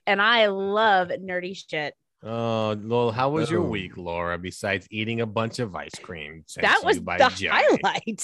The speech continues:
Speaker 1: <laughs> Yes. I did. I got a giant case. One can only refer to it as a case of It's It ice cream sandwiches, courtesy of my friend Johnny. Thank you.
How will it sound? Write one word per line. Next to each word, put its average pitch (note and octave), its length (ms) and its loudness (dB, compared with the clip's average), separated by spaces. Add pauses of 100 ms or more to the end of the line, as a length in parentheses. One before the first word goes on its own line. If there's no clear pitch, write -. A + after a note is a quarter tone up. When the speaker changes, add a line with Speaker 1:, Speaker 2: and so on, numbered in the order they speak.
Speaker 1:
<laughs> - 60 -8
Yes. C#4 600 2 (1160)
I C4+ 140 8
did. C#4 460 2
I A3 140 4
got A#3+ 220 6
a A3 320 2
giant A3 800 0 (720)
case. G3 540 2
One G#3+ 220 -2
can A3+ 160 -2
only A3 280 -2
refer G3 380 0
to F#3 220 -4
it E3 80 0
as E3+ 180 -2
a F3 60 -4 (280)
case F#3+ 500 0
of F3 260 -2
It's - 320 0
It F#3 280 4
ice F#3 220 0
cream E3+ 240 -10
sandwiches, D3 720 -6 (680)
courtesy F3+ 520 2
of D#3+ 300 -2 (480)
my E3 220 -2
friend D#3+ 200 -4
Johnny. D#3+ 380 -4 (300)
Thank F3 320 2
you. D#3+ 320 -4